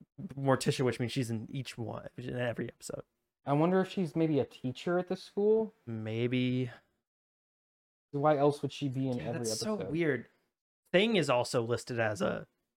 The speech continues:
Speaker 1: main cast member, but not Gomez.
Speaker 2: Well, Thing could just be following her
Speaker 1: I get,
Speaker 2: around.
Speaker 1: yeah, I mean, he doesn't
Speaker 2: He's just
Speaker 1: they
Speaker 2: kind
Speaker 1: have
Speaker 2: of a
Speaker 1: someone,
Speaker 2: mindless
Speaker 1: yeah, they
Speaker 2: creature.
Speaker 1: do have a voice actor for him. Just play the old,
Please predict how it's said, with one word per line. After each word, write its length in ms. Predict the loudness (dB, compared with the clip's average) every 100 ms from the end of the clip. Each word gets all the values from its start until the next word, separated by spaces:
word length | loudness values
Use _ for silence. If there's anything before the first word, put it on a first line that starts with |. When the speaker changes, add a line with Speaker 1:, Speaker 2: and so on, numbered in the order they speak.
| _ _ _ _ _ _ _ _ _
Speaker 1:
main 180 | -8 -6
cast 320 | -6 -8 -8
member, 360 | -14 -12 -14 -18 _ _ _ _ _
but 100 | 0 2
not 300 | 2 0 -4 -16
Gomez. 520 | -12 -10 -10 -14 -20 _ _ _ _ _ _ _ _ 4
Speaker 2:
Well, 140 | 6
Thing 380 | 6 6 6 6
could 120 | 4
just 160 | 0 0
be 80 | -2
following 640 | -2 0 4 6 4 2
her 200 | 0 2
Speaker 1:
I 80 | 2
get, 120 | 2 0 -2
Speaker 2:
around. 60 |
Speaker 1:
yeah, 100 | -4 -4
I 80 |
mean, 140 | -6 -10
he 80 | -12
doesn't 320 | -14 -16 -20 _ _ _
Speaker 2:
He's 220 | -6 -2
just 220 | -2 4
Speaker 1:
they 60 | 8
Speaker 2:
kind 60 |
Speaker 1:
have 80 | 8
Speaker 2:
of 40 |
a 20 | 6
Speaker 1:
someone, 260 | 2 0
Speaker 2:
mindless 380 | -2 -2 -2 -4
Speaker 1:
yeah, 240 | -2 0
they 100 | 2
Speaker 2:
creature. 120 | 0 -2
Speaker 1:
do 160 | -6
have 100 | -6
a 60 | -8
voice 300 | -12 -14 -16
actor 220 | -18 -20 -20
for 120 | -18 -16
him. 160 | -18 -20 _ _ _ _
Just 140 | -14 -14 _ -10 -2
play 200 | 0 0
the 120 | -4
old, 340 | -4 -4 -4